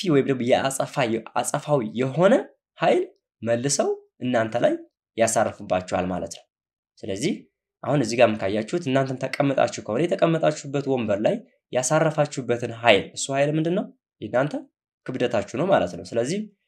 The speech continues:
ክብደት በራሱ ኃይል ነው። ስለዚህ እሱን የሚያክል ኃይል የተቀመጣችሁበት ወንበር መልሶ እናንተን ወደ ላይ ገፍቶ ይዟችኋል ማለት ነው። አሁን ባላንስ አድርጋችሁ ተቀምጣችኋል ማለት ነው። ወንበሩን ሰብራችሁት እስካልወረዳችሁ ድረስ እናንተ አፕላይ ያደረጋችሁበት ፎርስ እና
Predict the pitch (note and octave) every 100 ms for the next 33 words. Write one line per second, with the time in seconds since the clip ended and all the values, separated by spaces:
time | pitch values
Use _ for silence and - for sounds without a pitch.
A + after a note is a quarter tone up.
0 | _ - A#2 A#2 A#2 G#2 G2+ - A#2+ C3
1 | C#3+ A3 - _ _ - D3 D#3+ - D#3
2 | - G3+ F3+ E3+ E3 E3 D#3+ A3+ C#4 -
3 | _ _ - C3 D#3 D#3+ E3 E3+ D#3+ D3+
4 | D#3+ B2+ D3 E3 F3 A#3 D#3 D3+ E3+ E3+
5 | F3 D#3 D#3+ E3+ A3 D3 D3+ E3 G#3+ C#3
6 | D3+ D#3 D3 C#3 C3+ C3 - A2+ G2+ F#2
7 | G#2+ C#3 C3 D#3+ E3 D3 B2+ A2+ - A2+
8 | G#2+ G#2 G2+ - G2 F2+ F2+ - _ _
9 | _ - A#2 C3 C#3 F3 F3 C#3 C#3+ C#3+
10 | D3 C3+ - B2+ B2 A#2+ A#2 A#2 A2 C#3+
11 | F4 - - _ _ _ _ _ _ -
12 | A2+ C#3 D3+ A3 - C3+ C#3+ B2+ B2 A#2+
13 | A#2 A#2 - A2 A2 - A#2+ A#2+ C#3